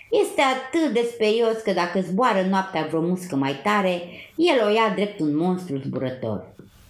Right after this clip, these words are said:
"Ei bine," spuse romanul atins în mândria lui de soldat,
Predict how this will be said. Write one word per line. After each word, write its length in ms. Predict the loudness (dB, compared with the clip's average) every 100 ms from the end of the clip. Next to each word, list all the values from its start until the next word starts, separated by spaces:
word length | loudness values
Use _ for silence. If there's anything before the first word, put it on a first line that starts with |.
| -20 -20 -20 -20 -20 -4
"Ei 300 | 2 2 2 2
bine," 340 | 2 2 0
spuse 440 | -2 -4 -2 0
romanul 500 | 0 2 2 2 0
atins 420 | -2 -2 -4 -2 -2
în 120 | -2
mândria 440 | -2 -2 0 0 -2
lui 100 | -2
de 180 | -4 -4
soldat, 400 | -6 -4 -4